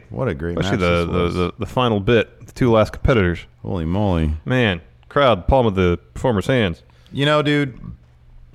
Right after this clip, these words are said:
Speaker 1: I think this stuff with Kofi is great. I think it's awesome. Mustafa Ali,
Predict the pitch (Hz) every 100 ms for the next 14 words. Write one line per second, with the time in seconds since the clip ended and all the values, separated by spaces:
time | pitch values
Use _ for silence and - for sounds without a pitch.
0 | - - - - - - 107 - 139 113
1 | 117 - 120 107 110 98 - 101 - 95
2 | 80 - 69 65 - - 95 92 90 82
3 | 82 78 - 65 71 - - - - -
4 | - - _ _ _ - - _ - -
5 | - _ - - - - - - - _
6 | - - - - _ - - _ - _
7 | _ _ _ - _ - - _ _ _
8 | _ 104 107 - 135 147 139 92 98 95
9 | 92 90 80 73 71